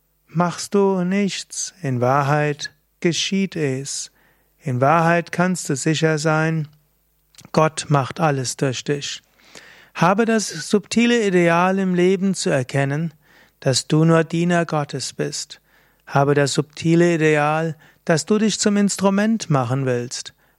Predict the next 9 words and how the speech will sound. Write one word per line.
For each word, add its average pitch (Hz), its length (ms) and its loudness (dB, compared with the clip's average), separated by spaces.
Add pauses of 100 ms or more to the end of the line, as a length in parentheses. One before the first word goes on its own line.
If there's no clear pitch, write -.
Habe 139 320 2
das 131 200 -2
subtile 165 720 0
Ideal, 139 800 0 (480)
dass 165 320 -2
du 196 380 0 (880)
alles 156 400 0
tun 180 380 2
willst, 165 500 0